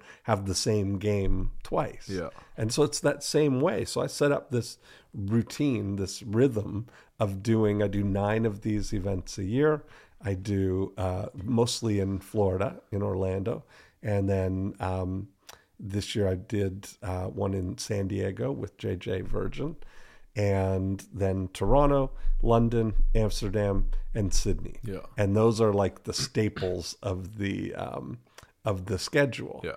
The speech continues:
Speaker 2: yeah, yeah.
Speaker 1: And it just is such a nice, um,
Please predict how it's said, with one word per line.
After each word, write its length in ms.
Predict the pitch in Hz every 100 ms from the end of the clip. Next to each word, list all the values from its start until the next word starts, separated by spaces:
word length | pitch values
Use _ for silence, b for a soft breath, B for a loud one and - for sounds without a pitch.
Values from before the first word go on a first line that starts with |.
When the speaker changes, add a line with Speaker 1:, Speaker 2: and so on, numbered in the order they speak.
| -
Speaker 2:
yeah, 120 | 80 -
yeah. 100 | - -
Speaker 1:
And 220 | 120 113 120
it 160 | 123
just 420 | - 185 170 -
is 180 | 131 117
such 520 | - 143 160 - - -
a 120 | 113
nice, 720 | 113 104 104 120 - - - - b b b b b b b b b -
um, 480 | 104 98 95 98